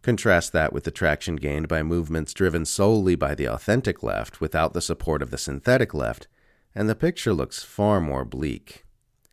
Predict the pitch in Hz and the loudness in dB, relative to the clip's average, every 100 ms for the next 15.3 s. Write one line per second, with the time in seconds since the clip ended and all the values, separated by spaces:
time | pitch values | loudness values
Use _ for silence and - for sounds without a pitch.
0 | _ _ _ - 80 85 92 80 65 73 | _ _ _ -4 -2 2 2 2 0 0
1 | 76 69 71 78 73 69 65 76 69 64 | 0 0 0 0 -2 -6 -8 -6 -6 -6
2 | 62 65 58 55 52 - _ _ _ _ | -8 -10 -8 -8 -8 -12 _ _ _ _
3 | _ _ - 95 90 78 71 - 64 62 | _ _ -4 -2 0 -2 -4 -4 -6 -6
4 | 67 64 67 71 82 69 65 57 53 53 | -6 -6 -8 -6 -4 -4 -4 -6 -8 -10
5 | 58 53 50 50 - _ _ _ _ _ | -10 -10 -12 -14 -18 _ _ _ _ _
6 | _ _ - 110 123 104 104 90 98 - | _ _ 2 4 4 4 4 4 4 -2
7 | 71 78 85 82 71 87 82 69 71 73 | -2 -2 0 -2 0 0 0 0 -2 -2
8 | 82 78 73 92 90 69 65 82 82 90 | -2 -2 -2 0 0 -2 -4 -4 -2 -2
9 | 82 95 110 98 78 73 64 69 82 - | 0 0 0 0 -2 -2 -2 -2 -4 -4
10 | 90 92 82 - 78 73 78 73 69 76 | 0 0 0 -2 -2 0 0 0 -2 -4
11 | 73 69 67 71 80 127 - 57 - - | -4 -2 -2 -2 0 0 -2 -6 -12 -18
12 | - _ _ _ _ _ _ _ _ 98 | -20 _ _ _ _ _ _ _ _ 2
13 | 101 87 117 120 87 - 85 90 - 64 | 4 4 4 2 0 -2 0 0 -2 -4
14 | 55 69 71 69 64 58 57 60 80 90 | -4 -4 -2 -2 -2 -4 -4 -4 -2 -2
15 | 71 - | -2 -10